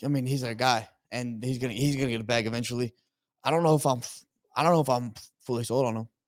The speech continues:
Like, I, I, th-, I think he's really good, but, like, if I'm a Niners fan, he comes out and shits the bed next year, like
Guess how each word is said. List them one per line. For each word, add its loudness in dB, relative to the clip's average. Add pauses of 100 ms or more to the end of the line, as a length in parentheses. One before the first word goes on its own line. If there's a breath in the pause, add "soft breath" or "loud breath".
(240)
Like, 0
I, 6
I, 8
th-, 6
I 6
think 6
he's 4
really 6
good, 10
but, 4
like, 6
if 2
I'm 4
a 6
Niners 6
fan, 0 (240)
he -20
comes 4
out 10
and 4
shits -2
the -4
bed 6
next 2
year, 8
like 2